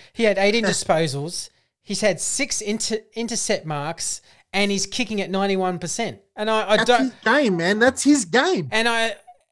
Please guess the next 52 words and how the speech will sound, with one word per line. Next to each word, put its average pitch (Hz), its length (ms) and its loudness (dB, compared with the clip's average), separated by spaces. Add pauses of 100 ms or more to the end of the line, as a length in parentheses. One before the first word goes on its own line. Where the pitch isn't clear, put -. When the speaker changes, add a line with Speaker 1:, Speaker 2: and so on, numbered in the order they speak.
(160)
Speaker 1:
and 233 400 0
I 208 240 0
felt 247 320 2
like 220 240 2
just 185 180 -2
saying, 180 400 -2 (240)
he's, - 380 -4 (1000)
I 190 140 0
know 247 160 2
he's 220 220 -2
come 190 240 -2
in 202 140 0
for 196 140 -8
Nick 165 200 -8
Hind, 165 340 -4
but 147 180 -6
I 165 120 -8
hope 254 160 -4
we 233 80 -2
understand 180 540 -2 (260)
he's 208 200 -4
not 202 320 0
Nick 170 180 -6
Hind. 151 220 -2
He's 165 120 -2
not 214 180 -2
in 196 60 -4
Nick 196 180 -6
Hind's 175 360 -6
game. 165 440 -4 (380)
That's 196 240 0
Speaker 2:
No, 202 140 4
Speaker 1:
not 226 120 -2
what 196 160 2
he 185 80 -2
Speaker 2:
no, 180 60 -2
no, 180 80 4
no. 180 80 4
Speaker 1:
does. 127 260 -6 (320)
Uh, 190 280 4
and 208 260 0
I 185 140 2
can't 240 340 -4
put 226 140 -4
him 185 100 -2
down 196 260 0
for 165 80 -10
that. 151 140 0
That's 202 220 -4
not 190 200 -2
his 185 200 -6
game. 175 320 -4